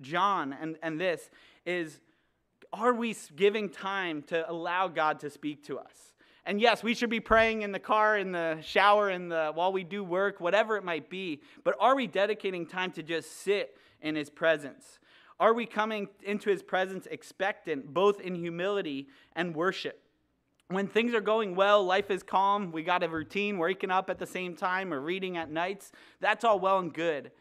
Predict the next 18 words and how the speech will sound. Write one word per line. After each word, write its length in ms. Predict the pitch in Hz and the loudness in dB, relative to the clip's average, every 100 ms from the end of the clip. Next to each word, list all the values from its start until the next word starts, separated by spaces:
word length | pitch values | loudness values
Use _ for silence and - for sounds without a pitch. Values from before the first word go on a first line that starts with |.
| _ _ | _ _
But 100 | 170 | 2
I 100 | 180 | 2
believe 360 | 208 233 233 185 | 4 2 0 -4
it 200 | 185 180 175 | -4 -4 0
really 300 | 226 240 220 | 6 8 6
tests 400 | - 220 220 190 | 0 0 0 -4
us 180 | 180 | -4
when 180 | 175 175 | -2 -2
we 160 | 196 226 | -2 -2
are 140 | 202 180 | -2 -2
in 200 | 202 196 | -6 -4
the 60 | |
midst 320 | 170 196 202 | -2 -2 -2
of 120 | 170 151 | -8 -6
trials, 540 | - 180 190 170 135 | 0 2 2 0 -6
pains, 480 | - 185 190 160 139 | -10 -8 -6 -8 -8
persecutions, 960 | 180 185 165 151 202 202 - 147 120 - - - _ - | -8 -8 -10 -16 -14 -12 -10 -8 -10 -14 -20 -20 _ -8
uh, 300 | 160 151 | -2 -2